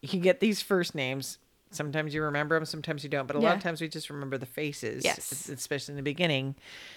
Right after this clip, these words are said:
Speaker 1: And then it's like, y-, you know, this is your tribe. Like,
Speaker 2: Mm-hmm.
Speaker 1: you know that there's some safety in this thing. So
Speaker 2: Yeah.
Speaker 1: as you're moving through these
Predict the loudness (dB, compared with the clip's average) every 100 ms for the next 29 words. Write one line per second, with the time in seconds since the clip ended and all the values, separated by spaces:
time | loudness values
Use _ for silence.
0 | -20 -20 -20 2 4 6 4 6 8 8
1 | 6 4 -2 -6 -14 _ _ _ _ _
2 | _ -8 -6 -6 -8 -2 0 2 4 6
3 | 4 -2 -18 _ _ -20 _ -12 -12 -10
4 | -10 -2 0 2 6 8 8 6 4 -2
5 | -12 -20 -18 -16 -2 0 2 0 2 0
6 | -2 4 4 6 4 6 6 6 4 2
7 | 6 6 8 4 4 2 2 -2 -2 -2
8 | -2 -4 -8 -2 0 0 0 0 0 0
9 | 0 -2 4 8 10 8 6 0 0 2
10 | 2 2 0 -2 -8 -10 0 6 6 6
11 | 2 -2 -6 -8